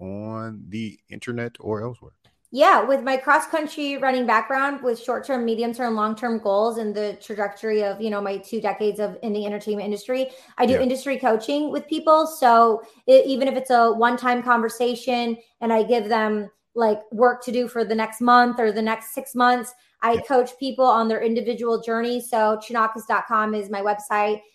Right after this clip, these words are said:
Speaker 2: if anyone wants to connect more one-on-one. Also, She's All Over the Place podcast has three seasons. So
Speaker 1: Yes.
Speaker 2: there's a lot of, uh, free, valuable information on the podcast,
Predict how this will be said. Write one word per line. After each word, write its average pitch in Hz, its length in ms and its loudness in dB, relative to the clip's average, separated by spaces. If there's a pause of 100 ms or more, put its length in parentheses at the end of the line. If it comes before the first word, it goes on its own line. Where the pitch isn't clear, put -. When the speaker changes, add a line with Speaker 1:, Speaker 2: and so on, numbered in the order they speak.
(120)
Speaker 2:
if 220 80 -6
anyone 220 320 -2
wants 208 240 -6
to 214 220 -8
connect 208 260 -6
more 214 240 0
one-on-one. 208 720 2
Also, 233 460 2 (160)
She's 262 240 -6
All 233 160 4
Over 220 140 -2
the 214 60 -8
Place 220 320 -4
podcast 233 580 2
has 208 260 -4 (100)
three 254 240 -6
seasons. 262 640 -6
So 226 300 4
Speaker 1:
Yes. - 420 -4
Speaker 2:
there's 254 220 6 (100)
a 233 80 0
lot 226 360 4
of, 220 200 -4 (380)
uh, 208 340 2
free, 285 920 -4
valuable 247 640 4
information 247 1000 -4
on 220 220 0
the 202 160 -8
podcast, 254 600 2